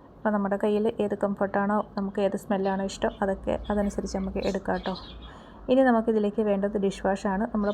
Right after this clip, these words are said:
പാത്രമൊക്കെ കഴുകാൻ ഉപയോഗിക്കുന്ന, ആ, ഡിഷ് വാഷ് എടുത്തിട്ടുണ്ട്, ഒരു രണ്ട് സ്പൂൺ എടുത്തിട്ടുണ്ട്. ഇനിയിപ്പോൾ ഡിഷ് വാഷ് ഇല്ലാന്നുണ്ടെങ്കിലും കുഴപ്പമില്ല, ഡ-, ലിക്വിഡ് ഡിറ്റർജന്റ് ഉണ്ടാവുമല്ലോ നമ്മൾ തുണിയൊക്കെ വാഷ് ചെയ്യുന്ന, അത് വേണേൽ നമുക്ക് എടുക്കാം. ഇതും ഇല്ലാന്നുണ്ടെങ്കിൽ നമുക്ക്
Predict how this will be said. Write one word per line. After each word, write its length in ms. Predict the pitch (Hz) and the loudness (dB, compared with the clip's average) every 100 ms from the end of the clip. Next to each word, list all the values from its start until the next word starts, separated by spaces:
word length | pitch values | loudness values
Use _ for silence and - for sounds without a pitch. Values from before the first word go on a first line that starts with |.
| 202 | 2
പാത്രമൊക്കെ 420 | 190 190 185 202 202 | 2 2 -2 -2 -2
കഴുകാൻ 260 | 190 196 196 | 0 0 0
ഉപയോഗിക്കുന്ന, 420 | 190 190 190 208 254 - - - | 0 0 -2 -2 -4 -10 -8 -2
ആ, 20 | 202 190 190 | 0 2 0
ഡിഷ് 180 | 185 - | -2 2
വാഷ് 160 | 196 220 | 2 2
എടുത്തിട്ടുണ്ട്, 480 | 202 196 196 196 208 240 | 0 0 0 0 2 2
ഒരു 120 | 214 220 - 220 | 2 2 2 0
രണ്ട് 220 | 202 196 - | 2 0 0
സ്പൂൺ 200 | 208 208 | 0 2
എടുത്തിട്ടുണ്ട്. 500 | 190 190 190 190 196 302 - - 240 | 0 -2 -2 -2 0 -2 -4 -2 4
ഇനിയിപ്പോൾ 260 | 247 247 240 | 6 8 6
ഡിഷ് 160 | 233 226 | 6 4
വാഷ് 240 | 226 247 233 | 4 2 4
ഇല്ലാന്നുണ്ടെങ്കിലും 800 | 214 208 220 220 202 202 208 247 220 | 4 4 4 2 2 2 2 2 2
കുഴപ്പമില്ല, 480 | 196 190 208 190 220 - | 2 4 2 4 2 2
ഡ-, 100 | 208 196 196 | 2 4 2
ലിക്വിഡ് 300 | 196 - 196 202 | 0 0 2 2
ഡിറ്റർജന്റ് 480 | 196 196 202 202 196 | 2 0 2 0 2
ഉണ്ടാവുമല്ലോ 340 | 190 190 190 | 4 4 2
നമ്മൾ 180 | 190 202 208 | 2 2 2
തുണിയൊക്കെ 360 | 202 196 196 185 | 2 2 2 2
വാഷ് 180 | 185 - | 0 0
ചെയ്യുന്ന, 260 | 185 185 196 | 0 0 0
അത് 100 | 208 202 | 2 2
വേണേൽ 200 | 190 190 | 2 0
നമുക്ക് 220 | 190 190 185 | -2 -2 -2
എടുക്കാം. 240 | 185 208 269 - - - | 0 -2 -2 -10 -12 2
ഇതും 160 | 226 247 | 8 8
ഇല്ലാന്നുണ്ടെങ്കിൽ 520 | 214 220 226 208 208 214 | 8 6 6 4 4 2
നമുക്ക് 220 | 202 247 | 2 0